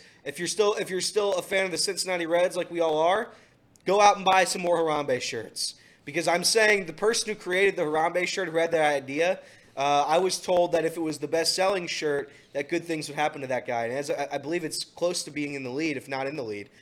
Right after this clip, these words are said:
So keep buying the Harambe shirt, and whoever would, whoever had that idea could maybe, uh, could get something in return. But we'll see.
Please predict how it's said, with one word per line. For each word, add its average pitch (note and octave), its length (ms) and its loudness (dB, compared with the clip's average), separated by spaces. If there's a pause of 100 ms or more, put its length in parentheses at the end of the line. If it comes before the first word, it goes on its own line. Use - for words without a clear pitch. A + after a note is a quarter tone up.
(160)
So D3 240 2
keep G3 220 -10
buying G3 240 2
the F#3 80 0
Harambe E3 480 2
shirt, D#3 400 -2 (220)
and D3 100 -4
whoever E3+ 380 2
would, D#3+ 240 -2 (160)
whoever E3+ 420 0
had D#3 140 -2
that D3+ 160 2
idea D3 420 2
could C#3+ 180 -10
maybe, C#3+ 340 0
uh, C3 240 0 (520)
could D3+ 140 -10
get E3+ 120 2
something E3 320 -2
in C3+ 60 -6
return. A2 400 -8
But C3 80 -8
we'll F3 100 -4
see. G#2+ 340 -4